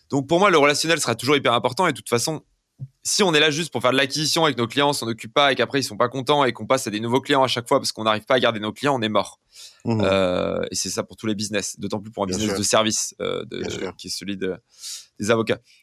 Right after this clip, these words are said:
Speaker 1: Mais pour moi, le growth, c'est vraiment aller ch-, aller taper dans des nouveaux horizons, lancer des nouveaux services.
Speaker 2: Mhm.
Speaker 1: Et aussi,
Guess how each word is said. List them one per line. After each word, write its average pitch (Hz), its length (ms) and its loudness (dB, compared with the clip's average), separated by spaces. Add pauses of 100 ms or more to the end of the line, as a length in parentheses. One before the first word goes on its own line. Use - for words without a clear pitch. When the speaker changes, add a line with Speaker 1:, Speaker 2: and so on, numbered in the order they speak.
Speaker 1:
Mais 147 140 2
pour 156 160 0
moi, 185 100 6
le 175 120 4
growth, 175 220 4
c'est - 120 -2
vraiment 143 420 2 (140)
aller 147 220 4
ch-, - 160 -2
aller 156 420 2
taper 151 280 2
dans 160 80 2
des 143 60 0
nouveaux 135 300 2
horizons, 127 320 2 (300)
lancer 151 320 0
des 147 60 -4
nouveaux 135 220 2
services. 127 440 0 (540)
Speaker 2:
Mhm. 90 220 -8
Speaker 1:
Et 120 60 4
aussi, 156 360 2